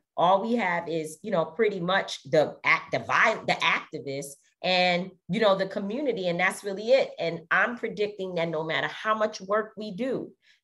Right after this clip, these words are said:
this particular summer is gonna probably be one of the worst summers that we've experienced in a long time in terms of violent crime. I think that we have the ability to turn it around by the time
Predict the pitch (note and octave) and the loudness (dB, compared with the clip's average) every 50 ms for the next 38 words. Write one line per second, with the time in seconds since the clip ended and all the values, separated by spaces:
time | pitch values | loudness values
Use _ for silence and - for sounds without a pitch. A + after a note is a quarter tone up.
0 | - C#3 E3 G3+ A#3 A3+ - - B3 A#3+ A#3 - B3 A#3 - A3+ G#3 G3+ G3+ - | -8 0 2 2 2 2 0 -4 -4 -4 -2 -2 -4 -2 0 0 0 0 -4 -2
1 | - G#3 G3 F#3 F3 E3+ E3+ E3+ - E3 D#3+ D#3 - - F3+ D#3+ E3 E3 D3+ D#3+ | 0 0 0 0 0 -2 -2 -2 -4 -6 -6 -6 -4 0 0 0 0 0 -4 -6
2 | E3 D#3 E3 E3+ E3 D#3 D#3+ D3+ D3 C3+ C#3 C#3+ C#3 D3+ D#3+ E3 E3 E3 - - | -8 -8 -6 -6 -6 -4 -4 -4 -4 -4 -4 -6 -2 0 0 0 0 -2 -2 -4
3 | F3 E3 D#3+ D#3 D3+ - D3+ C#3+ D#3 E3+ D#3+ D#3+ D3 D3 - - - - F#3+ F3+ | -4 -4 -4 -6 -4 -4 -6 -6 -4 -8 -6 -6 -8 -10 -10 -14 -10 -8 -6 -6
4 | E3+ D#3+ D3 C3+ C3+ - - C#3 D3 C#3+ C#3 C#3+ C#3 C#3+ D#3 D#3 D#3+ D#3+ D#3+ D#3+ | -4 -6 -6 -8 -10 -10 -12 -10 -10 -8 -8 -6 -6 -4 -4 -2 -2 -4 -4 -4
5 | D#3 - - F#3+ F3 E3 D3+ C#3+ C3 B2 - - C3+ C3+ - - F#3+ D#3+ D3+ C#3+ | -8 -10 -10 -6 -4 -4 -2 -4 -4 -6 -6 -10 -10 -10 -8 -8 -6 -6 -6 -6
6 | C#3+ D3 C#3 C3+ C#3+ C#3+ D3 D3 C3+ C3+ B2+ - - - F#3 F3 D#3+ C3+ A2+ G2+ | -8 -8 -4 0 2 2 2 2 0 -6 -10 -10 -6 -4 -2 -2 0 -2 -4 -6
7 | - - _ _ - - - - - D#3+ F3 - A3+ A3+ A3+ A3+ G#3 F#3 F3 F#3 | -8 -12 _ _ -20 -20 -14 -4 -2 -2 0 0 0 -2 0 0 0 0 0 -2
8 | G3+ G#3 G#3 G3+ E3+ E3 E3+ E3 - D3 C#3 C3 C#3 C3 D#3 E3+ G3 G#3 G3+ G3 | -6 -6 -4 -4 -2 -4 -4 -4 -4 -4 -4 -4 -2 2 2 4 4 2 -2 -4
9 | - F#3 E3+ E3 - - - - - - G3 G3+ G3 F3 D#3 D#3+ D#3 D#3+ D#3+ D#3 | -6 -12 -12 -12 -12 -12 -10 -10 -8 -4 -2 -2 -2 0 -2 -2 0 0 0 0
10 | D3+ D3+ D3+ D3+ C#3+ C#3 C3+ - - - - G3+ F#3 F3+ F3 E3 E3 E3 | 0 -2 -2 -2 -2 -2 -2 -4 -8 -10 -6 -4 0 2 2 2 0 -2